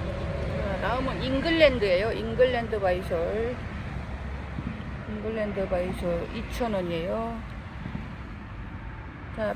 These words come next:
바이솔 종류가 입장이 비슷비슷하다 보니까 어떤 분들은 왜 이름이 틀린데 얼굴이 똑같냐고 하는데, 물이 들면은 살짝살짝 비슷하면서도 입장이 틀리니까요.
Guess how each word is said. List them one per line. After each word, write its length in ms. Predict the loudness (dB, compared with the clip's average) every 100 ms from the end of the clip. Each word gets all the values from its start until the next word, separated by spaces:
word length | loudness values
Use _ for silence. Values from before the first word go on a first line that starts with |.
| 4
바이솔 420 | 6 6 6 6
종류가 600 | 6 6 6 6 8 8
입장이 540 | 6 8 8 10 8
비슷비슷하다 840 | 4 2 2 2 2 2 8 10 10
보니까 600 | 10 6 6 8 10 10
어떤 300 | 10 10 8
분들은 680 | 6 4 10 12 12 10 2 -2 -6 -6 -6 -6 -6 -6 -6 -2
왜 340 | 10 12 12 12
이름이 380 | 8 6 6 6
틀린데 840 | 6 8 8 12 12 12 12 12
얼굴이 380 | 12 8 2 4
똑같냐고 520 | 6 8 6 6 4
하는데, 500 | 4 6 10 10 10 4 0 -2 -2 -2 -2 0 2
물이 440 | 6 10 10 10 6 4
들면은 800 | 6 10 12 12 12 10 8 6 0 4
살짝살짝 840 | 6 8 8 8 8 10 10 10 8
비슷하면서도 1040 | 4 8 8 8 8 10 10 8 6 6
입장이 420 | 4 6 8 8 6
틀리니까요. 840 | 6 8 6 6 4 6 6 6